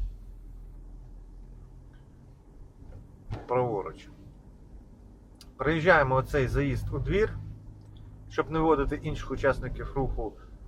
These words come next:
е, в оману, вже тільки потім вмикаємо правий поворот.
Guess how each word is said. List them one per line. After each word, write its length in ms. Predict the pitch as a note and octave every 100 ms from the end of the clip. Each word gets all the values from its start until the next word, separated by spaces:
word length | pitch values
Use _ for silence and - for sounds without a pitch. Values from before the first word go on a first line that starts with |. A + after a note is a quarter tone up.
| - - - -
е, 240 | A2+ A2 G#2 G2+ G2+ G#2+ - -
в 40 | C3+
оману, 500 | D#3+ F3+ F#3+ F3 C#3
вже 500 | A2+ C3 C3+ A#2+ A2 -
тільки 340 | C3 A#2 -
потім 460 | - - G3 - C#3+
вмикаємо 760 | G#2+ A2+ - D3+ C3+ A#2+ A2 - - - -
правий 280 | A#2+ B2 A2
поворот. 460 | - G#2 F#2+ -